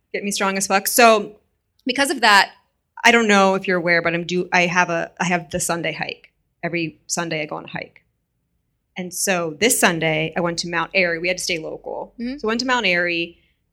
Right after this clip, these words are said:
Speaker 1: and just did, like, a, like, four miles, but it felt like the perfect amount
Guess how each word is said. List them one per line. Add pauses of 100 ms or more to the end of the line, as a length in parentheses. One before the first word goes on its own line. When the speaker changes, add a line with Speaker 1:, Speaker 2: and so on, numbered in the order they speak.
Speaker 1:
and
just
did,
like,
a, (280)
like,
four
miles,
but
it
felt
like
the (200)
perfect
amount